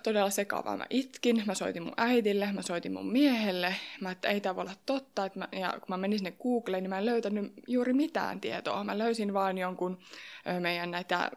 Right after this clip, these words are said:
lääketieteen terveyskirjaston tai näitten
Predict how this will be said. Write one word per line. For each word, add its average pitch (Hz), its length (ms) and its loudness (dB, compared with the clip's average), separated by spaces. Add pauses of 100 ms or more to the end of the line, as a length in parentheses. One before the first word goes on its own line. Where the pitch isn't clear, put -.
(160)
lääketieteen 185 920 2 (280)
terveyskirjaston 180 1080 2
tai 180 240 2
näitten 185 500 0